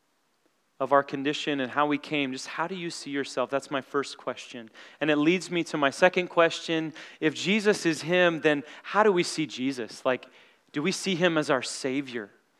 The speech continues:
He makes these bold claims here in Luke four.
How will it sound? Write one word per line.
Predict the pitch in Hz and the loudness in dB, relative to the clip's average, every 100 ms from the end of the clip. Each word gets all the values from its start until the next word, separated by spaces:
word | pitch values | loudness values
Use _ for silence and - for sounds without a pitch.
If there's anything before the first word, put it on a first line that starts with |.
| _ - - | _ -20 -4
He | 170 | 2
makes | 185 185 | 2 2
these | 175 131 | -2 -4
bold | - 175 180 190 190 185 - | -2 2 6 8 6 2 -6
claims | 165 160 170 156 123 - - - - | 0 4 4 2 -2 -10 -14 -20 -16
here | - 180 175 | -2 6 8
in | 185 160 147 | 6 4 2
Luke | 156 156 | 2 0
four. | - 147 151 139 | -6 -2 2 0